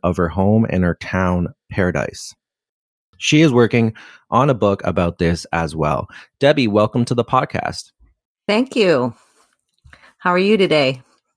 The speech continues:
Speaker 1: I'm doing great. Obviously, we're here in, uh, Canada, and, uh, we got a lot of snowfall last night, which is, uh,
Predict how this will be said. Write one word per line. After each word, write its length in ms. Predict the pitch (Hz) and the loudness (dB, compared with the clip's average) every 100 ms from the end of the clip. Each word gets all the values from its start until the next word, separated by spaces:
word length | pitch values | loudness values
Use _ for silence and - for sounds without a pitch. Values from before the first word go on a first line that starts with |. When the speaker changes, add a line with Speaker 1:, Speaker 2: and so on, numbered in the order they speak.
| _ | _
Speaker 1:
I'm 180 | 120 151 | -4 0
doing 300 | 135 139 127 | 4 4 4
great. 540 | 104 110 127 143 139 - - | 2 2 2 0 -4 -6 -2
Obviously, 340 | 113 117 120 | 0 0 2
we're 140 | 110 | 2
here 240 | 110 120 117 | 4 4 4
in, 100 | 113 | 2
uh, 140 | 110 | 0
Canada, 540 | - 139 135 127 127 131 | -2 -2 0 2 2 2
and, 340 | 110 107 98 | 2 2 2
uh, 220 | 107 104 104 | 2 2 0
we 140 | 107 | -2
got 280 | 92 110 - | 0 0 2
a 60 | |
lot 300 | 101 110 131 | 0 2 2
of 80 | 135 | 0
snowfall 520 | - 147 156 - 139 | -4 -2 0 2 2
last 300 | 120 117 117 | 4 2 0
night, 340 | 127 120 131 113 | 0 0 0 0
which 240 | 110 107 | -2 0
is, 360 | 113 110 104 92 | 0 2 0 0
uh, 340 | 107 104 107 | 0 0 -2